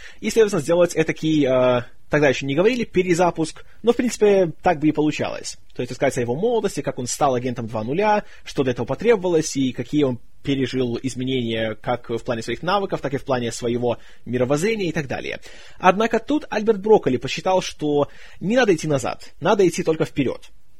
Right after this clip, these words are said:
Поэтому следующая глава «Бондианы» стала современным фильмом. Как и раньше, за основу, среди прочего, брались, э, актуальные мировые события, в частности, военные действия в Афганистане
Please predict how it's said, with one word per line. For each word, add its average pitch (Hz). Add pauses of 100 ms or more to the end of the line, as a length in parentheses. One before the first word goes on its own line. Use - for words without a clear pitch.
(360)
Поэтому 226
следующая 208
глава 160
«Бондианы» 175
стала 165
современным 180
фильмом. - (600)
Как 277
и 254
раньше, 208 (120)
за 147
основу, 196
среди 175
прочего, 151
брались, 139
э, 123 (100)
актуальные 131
мировые 117
события, 190 (580)
в -
частности, 185
военные 156
действия 143
в 123
Афганистане 208